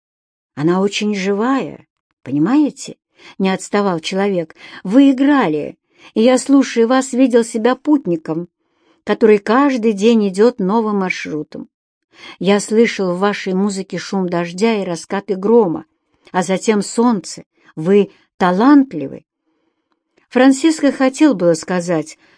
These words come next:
что дело не только в его мастерстве,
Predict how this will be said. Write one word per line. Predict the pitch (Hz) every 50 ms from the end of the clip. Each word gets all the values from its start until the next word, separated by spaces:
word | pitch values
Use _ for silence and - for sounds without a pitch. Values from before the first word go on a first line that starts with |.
| _
что | - - - - 208
дело | 208 202 240 233 220
не | 208 214 208 214
только | - - 294 277 226 185 - 175
в | 160
его | 170 196 202 208 185
мастерстве, | 165 160 165 160 - - 202 214 - - - - 202 190 160 -